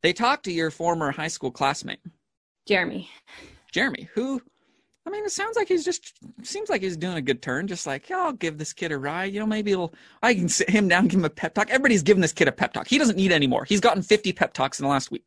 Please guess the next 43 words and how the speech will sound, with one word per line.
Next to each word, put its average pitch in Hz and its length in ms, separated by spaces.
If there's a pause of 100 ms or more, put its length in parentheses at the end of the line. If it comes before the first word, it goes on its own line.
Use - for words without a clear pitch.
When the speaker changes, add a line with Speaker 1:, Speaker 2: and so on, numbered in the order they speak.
Speaker 1:
okay? 151 260 (280)
Give 196 120
the 220 80
kid 190 140
a 160 40
break. - 300 (680)
Uh, 147 280 (420)
he 208 100
ta-, 226 240 (380)
so 208 420
Scott 247 320
Pierce 240 300
quotes - 360
this 151 200
Jeremy 175 320
guy, 135 260 (420)
and 135 420 (300)
the 139 180
Jeremy 151 260
guy 127 180
says, 123 380 (580)
"I'm 180 120
not 320 120
encouraging 220 440
kids 160 260
to 131 40
go 143 180
out 127 160
and 143 120
take 156 200
their - 100
parents' 127 340
car 131 220
and 156 100
do 139 100
anything 147 260
else 165 160
that's - 160
illegal, 226 380 (320)
but 202 120
I'm 208 120
absolutely 226 440
inspired 165 840